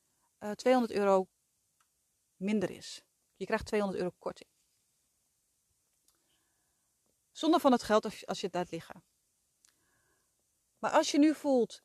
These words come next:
"Ellie, ik wil er nog wel over nadenken. Of ik, ik wil wel starten, maar, ehm, kan het in februari, maart?" Stuur me een berichtje en dan krijg je gewoon die korting. Omdat ik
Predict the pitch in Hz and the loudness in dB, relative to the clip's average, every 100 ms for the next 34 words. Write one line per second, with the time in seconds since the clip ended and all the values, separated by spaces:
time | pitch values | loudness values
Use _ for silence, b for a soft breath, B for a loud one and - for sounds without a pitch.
0 | - 269 269 214 180 _ _ _ - 226 | -2 2 2 0 -4 _ _ _ -8 0
1 | 277 269 247 254 240 240 220 262 254 220 | 2 2 0 0 0 0 0 0 2 0
2 | 208 196 190 185 180 190 190 - 196 _ | -2 -2 0 0 -2 -4 -6 -6 -10 _
3 | - 202 151 254 277 233 214 - 240 233 | -12 -10 -2 0 2 2 0 0 -2 0
4 | 208 190 180 175 190 233 226 185 160 _ | 0 0 0 -2 2 4 4 2 -2 _
5 | _ _ _ _ _ _ _ _ - 190 | _ _ _ _ _ _ _ _ -4 0
6 | 185 180 170 - 208 202 208 208 190 190 | 0 -2 -8 -6 -4 -2 -4 -2 -2 2
7 | 196 190 185 180 220 311 - - _ _ | 2 2 0 0 -2 -6 -12 -20 _ _
8 | _ _ _ _ _ _ _ _ _ _ | _ _ _ _ _ _ _ _ _ _
9 | _ _ _ _ - - 269 269 214 208 | _ _ _ _ -16 -2 2 2 2 0
10 | 233 - 226 226 214 226 226 196 196 196 | 0 -2 -6 -2 -2 -2 -4 -8 -6 -6
11 | - 214 185 165 _ _ _ _ _ _ | -6 -10 -10 -18 _ _ _ _ _ _
12 | _ _ _ b b b b b - 208 | _ _ _ b b b b b -8 0
13 | 233 254 - 247 247 _ - | 4 2 2 -2 -2 _ -20